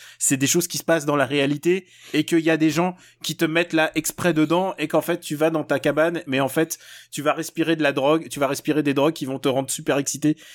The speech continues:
sexuellement pour que tu baises les gens, pour qu'ensuite, euh, ça se passe comme dans les films d'horreur, puisque les gens qui ont baisé vont mourir. Euh, c'est, c'est parce que ça joue sur ces codes-là. Et tout ces, toute cette idée, tout ce concept, c'est l'œuvre quand même d'un gars qui aura euh,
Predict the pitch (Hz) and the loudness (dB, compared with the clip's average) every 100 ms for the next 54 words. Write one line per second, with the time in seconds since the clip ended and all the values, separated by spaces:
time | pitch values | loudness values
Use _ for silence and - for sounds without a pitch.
0 | - - - - 160 147 160 170 - - | -16 -6 -4 0 0 2 0 -4 -8 -8
1 | 127 143 147 143 139 156 143 - 127 - | -2 0 0 -2 0 -2 -4 -4 -2 -2
2 | 156 - - - - - 120 - 131 - | -4 -6 -16 -20 -8 -2 0 0 -2 -2
3 | 143 - 143 131 123 120 135 131 131 139 | -4 -2 -2 0 0 0 0 2 2 0
4 | - - 123 120 127 - 120 120 123 117 | -4 -6 -2 -2 -2 -4 -2 0 0 0
5 | 117 120 139 151 - - - - 135 131 | 0 0 0 -2 -10 -20 -20 -6 0 2
6 | 120 120 - 92 110 - 156 - 160 - | 2 0 -4 -10 -4 0 0 0 0 0
7 | 170 151 147 180 - - 127 123 135 185 | 0 0 0 -4 -4 -6 -2 -2 0 -2
8 | - _ - - - - 151 - 320 240 | -4 _ -20 -20 -16 -4 -2 2 2 0
9 | - - 262 - 185 - 151 120 196 - | -2 -4 -4 -2 -2 -2 -2 -2 -2 -2
10 | 294 160 - 131 160 - - - - 151 | -2 -2 -4 -2 -2 -2 -10 -6 -2 0
11 | 143 151 196 - 147 190 139 135 131 208 | 0 0 -2 0 0 2 0 2 2 2
12 | - 135 120 120 113 - - - - _ | 0 0 2 2 0 -10 -20 -20 -20 _
13 | - 101 101 98 65 80 78 78 80 | -4 0 0 0 -4 -8 -6 -6 -8